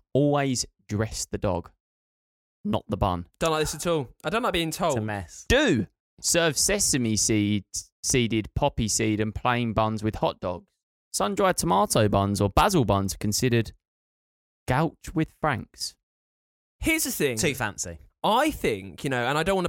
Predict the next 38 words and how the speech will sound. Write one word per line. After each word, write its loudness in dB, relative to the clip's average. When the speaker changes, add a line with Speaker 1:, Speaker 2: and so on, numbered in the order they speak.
Speaker 2:
paint -2
with -2
a -4
broad -4
brush -4
here. -12
I -2
would -2
imagine -6
these -4
lot -2
are 0
American. -6
I 2
imagine -2
these -2
as -8
the -4
specific -4
type -2
of -8
Americans -8
who -14
bloody -4
love -4
their -4
freedom. -10
And -8
you -2
know 0
the -4
first -4
thing -6
they're -2
doing -4
with -10
your -10
freedom? -6